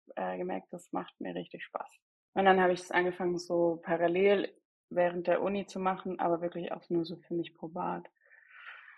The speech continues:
Und, ähm, dann war es so, dass ich während dem Master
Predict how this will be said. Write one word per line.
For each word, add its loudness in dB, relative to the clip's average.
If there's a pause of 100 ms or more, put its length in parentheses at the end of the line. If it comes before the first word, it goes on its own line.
(800)
Und, 6
ähm, 4
dann 4
war 8
es -6
so, 0
dass 2
ich -2
während 2
dem 0
Master -2